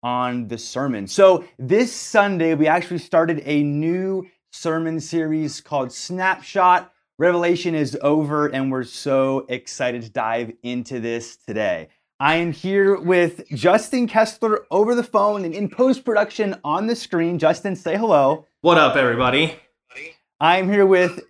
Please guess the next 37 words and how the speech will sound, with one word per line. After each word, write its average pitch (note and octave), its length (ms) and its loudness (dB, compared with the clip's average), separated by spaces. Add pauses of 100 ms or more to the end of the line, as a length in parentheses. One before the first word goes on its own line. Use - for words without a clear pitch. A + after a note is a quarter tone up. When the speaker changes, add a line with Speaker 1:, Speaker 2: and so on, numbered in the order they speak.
Speaker 1:
Jack F3 420 4
Sharp, G3+ 380 6
the F#3 80 -8
man F#3 160 -4
who F3 120 -4
does G3+ 460 4
all D#3 260 2
that D3 200 4
post-production C#3+ 800 -4
<laughs> - 0 -
stuff. D3 420 2 (400)
And G#3+ 360 -4
our F3 200 -2
special G#3 680 0
guest E3+ 500 0
today D#3 380 0
is D3 340 -2 (260)
Joey F#3+ 540 4
Swinson, F#3 840 -4
uh, D3+ 300 -2
the C#3 560 2
pastor E3+ 300 0
of D3 160 0
Regen F3 460 0
here F3 520 2
at D3 320 2
Woods D3 560 0
Edge. G3+ 220 2
So, D3 100 -6
Joey, D#3+ 260 -2
tell D3+ 260 -6
us D#3+ 120 -8
about D3 240 -4
yourself C#3 560 -6 (100)
and B2 180 -8
your A#2+ 120 -6
ministry. G#2 480 -10